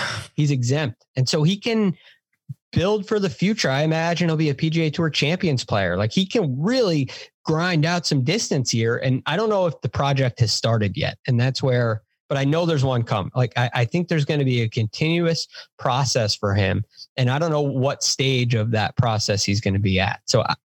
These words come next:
Speaker 2: I, I tend to shy away.
Speaker 1: I think I stopped you on your other seven K guy. Did you? Did
Speaker 2: Yeah,
Speaker 1: you
Speaker 2: yeah.
Speaker 1: What's
Speaker 2: Top
Speaker 1: that?
Speaker 2: of the board, Scott Piercy.
Speaker 1: Ooh,
Speaker 2: Okay,
Speaker 1: okay. He's got
Speaker 2: um,
Speaker 1: good course history, right?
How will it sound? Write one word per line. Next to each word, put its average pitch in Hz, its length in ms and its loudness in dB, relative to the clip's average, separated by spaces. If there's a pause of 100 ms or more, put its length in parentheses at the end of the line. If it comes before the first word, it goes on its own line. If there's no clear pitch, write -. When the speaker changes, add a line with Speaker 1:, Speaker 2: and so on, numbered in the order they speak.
Speaker 2:
I, 147 280 -2
I 135 140 0
tend 123 240 0
to 104 160 -2 (160)
shy 104 320 0
away. 85 340 -4 (520)
Speaker 1:
I 143 40 -2
think 190 140 2
I 185 40 4
stopped - 360 0
you 151 120 2
on 143 120 4
your 131 160 0
other 131 220 2
seven 113 360 2
K 104 220 0
guy. 85 300 -2 (680)
Did 120 200 0
you? 139 280 2
Did 143 80 4
Speaker 2:
Yeah, 123 220 2 (200)
Speaker 1:
you 139 100 0
Speaker 2:
yeah. 110 140 2
Speaker 1:
What's - 160 -6
Speaker 2:
Top 131 180 0
Speaker 1:
that? 170 60 0
Speaker 2:
of 147 40 2
the 135 60 2
board, 110 420 0 (280)
Scott - 360 0
Piercy. - 440 -2 (680)
Speaker 1:
Ooh, 143 280 0
Speaker 2:
Okay, 123 160 0
Speaker 1:
okay. 113 140 2
He's 127 120 0
got 110 140 0
Speaker 2:
um, - 20 0
Speaker 1:
good 160 140 0
course 151 280 0
history, 123 320 0
right? 110 280 0